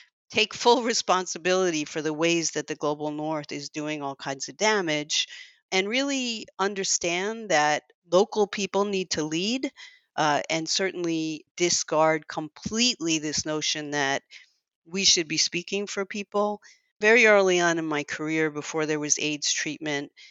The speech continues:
there were no women in any of the kind of federal entities in the U S. There were no women in any of the funding, decision making.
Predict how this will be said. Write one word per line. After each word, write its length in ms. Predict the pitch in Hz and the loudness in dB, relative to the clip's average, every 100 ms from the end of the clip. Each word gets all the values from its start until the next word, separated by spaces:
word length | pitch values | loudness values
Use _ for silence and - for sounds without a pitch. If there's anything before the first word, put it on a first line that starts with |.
| - _ | -20 _
there 140 | - 165 | -2 0
were 100 | 165 | 2
no 260 | 170 196 | 4 6
women 640 | 202 160 170 170 156 143 143 | 6 4 2 2 0 -2 -4
in 220 | 151 151 | -6 -4
any 500 | - 165 175 165 139 | 0 0 0 0 -2
of 220 | 135 139 | -4 -4
the 140 | 139 135 | -6 -6
kind 280 | - 143 | -6 -6
of 160 | 139 139 | -6 -8
federal 560 | - - 151 147 151 143 | -10 0 0 2 -2 -2
entities 720 | 147 143 156 - 147 135 151 | -4 -6 -6 -4 -6 -6 -6
in 80 | |
the 100 | 151 | -6
U 220 | 147 147 143 | -6 -2 0
S. 160 | 139 | 0
There 100 | 160 | -2
were 100 | 147 | -4
no 280 | 156 170 196 | 0 4 4
women 560 | 196 180 175 180 170 170 | 4 2 2 2 0 -2
in 180 | 147 | -2
any 300 | 147 156 160 | -4 -2 -4
of 120 | 143 139 | -6 -4
the 100 | 139 | -6
funding, 760 | - 175 180 170 160 160 170 | -2 -2 -2 0 -2 -2 -6
decision 560 | 160 156 175 165 170 170 | -4 0 2 0 0 -2
making. 580 | 165 156 - 160 151 | -4 -4 -4 -6 -6